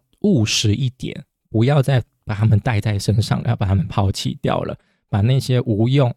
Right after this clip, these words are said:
拖累效率的东西要做出一个取舍了哦，所以这是一个，呃，转折点。那再来就是金星跟月亮会形成四分相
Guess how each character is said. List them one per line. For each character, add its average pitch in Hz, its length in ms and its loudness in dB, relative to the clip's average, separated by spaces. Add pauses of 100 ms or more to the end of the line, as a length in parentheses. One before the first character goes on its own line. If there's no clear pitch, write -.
(380)
拖 127 200 2
累 131 180 0
效 104 280 0
率 101 160 4
的 - 220 -6
东 95 220 0
西 - 380 -10
要 107 160 2
做 104 180 0
出 - 140 -2
一 101 60 0
个 - 160 -8
取 - 260 0
舍 - 220 0
了 - 260 -8 (300)
哦， 98 120 0
所 110 160 2
以 110 40 2
这 113 100 0
是 113 160 2
一 107 40 -2
个， 104 260 2 (480)
呃， 104 580 0
转 117 180 0
折 151 140 0
点。 175 160 0 (140)
那 139 180 0
再 170 160 -2
来 147 100 0
就 139 200 2
是 127 420 0
金 147 240 0
星 143 380 0 (100)
跟 120 180 0
月 120 140 2
亮 110 180 2
会 107 80 0
形 98 160 -2
成 101 120 0
四 113 200 -4
分 104 220 0
相 - 180 -4